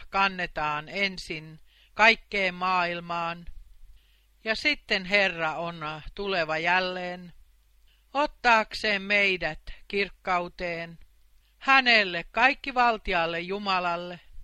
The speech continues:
Olkoon kiitos sanasta.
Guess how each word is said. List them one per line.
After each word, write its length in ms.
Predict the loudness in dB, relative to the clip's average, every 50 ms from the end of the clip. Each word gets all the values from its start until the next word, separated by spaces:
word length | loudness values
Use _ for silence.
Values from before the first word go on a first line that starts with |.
| -16 -18 -20 -20 -20 -20 _ _ _ _ -2
Olkoon 560 | 0 2 2 0 -2 -2 -4 -4 -4 -6 -8
kiitos 840 | -4 -2 0 0 0 0 -2 -4 -8 -10 -8 -10 -14 -16 -18 -20 _ -20 -20 -20 -20 -20 -20 -20 _ _ _
sanasta. 960 | -16 -4 2 4 4 4 4 2 0 0 0 -2 -6 -12 -14 -14 -14 -14 -14